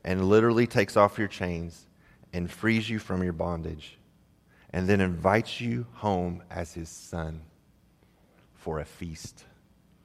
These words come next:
Maybe some barbecue in L eights, I don't know. But he invites you home as his son. He says, he continues, "To be in good standing with God the judge is a great thing, but to be loved and cared for by God the Father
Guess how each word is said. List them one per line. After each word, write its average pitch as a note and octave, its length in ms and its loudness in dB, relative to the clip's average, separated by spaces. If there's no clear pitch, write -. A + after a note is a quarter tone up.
Maybe F2+ 160 -4
some F2 160 -10
barbecue E2 460 0
in D#2 80 -4
L E2 180 -2
eights, D#2+ 260 -10
I F2 80 -12
don't E2 140 -10
know. E2 200 -10
But F#2+ 140 -2
he F#2+ 140 0
invites F#2+ 420 6
you A2 100 -4
home E2+ 380 -2
as E2 220 -4
his E2+ 160 -8
son. D#2 480 -4
He G2 100 -4
says, G#2+ 440 4
he G2+ 100 -4
continues, G2+ 580 0
"To A#2 140 2
be C3+ 280 8
in A#2+ 140 2
good B2+ 240 6
standing B2 440 4
with G2+ 180 2
God A2 280 12
the A2 60 2
judge G2+ 640 8
is G2 160 -2
a F2 60 -4
great G2 320 2
thing, D#2+ 340 -8
but G2 240 4
to G#2+ 80 -8
be G2 180 0
loved G#2+ 720 6
and F2+ 180 -4
cared G2+ 300 2
for F#2+ 180 -2
by F2 180 6
God F#2+ 260 10
the G2 80 -2
Father E2 540 2